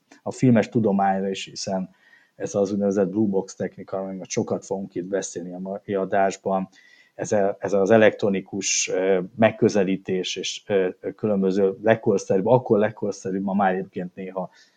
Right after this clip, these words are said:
ugye viccesnek ható technikáknak a használatával, egyedi dramaturgiával alkotott, ö, számtalan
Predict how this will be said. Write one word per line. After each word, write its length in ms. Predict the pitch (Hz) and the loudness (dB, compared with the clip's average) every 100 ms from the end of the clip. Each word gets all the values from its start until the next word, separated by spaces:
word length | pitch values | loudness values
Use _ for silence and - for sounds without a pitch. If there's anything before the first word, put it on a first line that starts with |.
| _ - | _ -14
ugye 360 | 92 92 95 | -8 -6 -6
viccesnek 540 | 101 110 113 98 - - | -6 -4 -2 -4 -6 -8
ható 500 | 104 - 101 95 - _ _ _ | -8 -6 -6 -6 -10 _ _ _
technikáknak 760 | - 107 107 - 98 - 92 101 | -2 -2 -4 -6 -8 -8 -10 -6
a 60 | |
használatával, 1080 | 92 98 - 98 95 92 98 95 92 92 90 - _ _ _ _ | -2 -2 -2 -2 -2 -2 -4 0 0 0 -2 -10 _ _ _ _
egyedi 400 | 117 110 104 98 | 2 6 6 4
dramaturgiával 1080 | 101 104 98 95 98 92 98 90 92 92 95 | 4 6 4 2 -6 -6 -4 -2 -2 0 0
alkotott, 800 | 95 - - - 92 _ - - | -2 -4 -10 -6 -8 _ -20 -8
ö, 220 | 101 95 | -2 -2
számtalan 1000 | 95 - 95 87 - 92 95 92 92 - | -2 0 0 -2 -4 0 0 0 -4 -12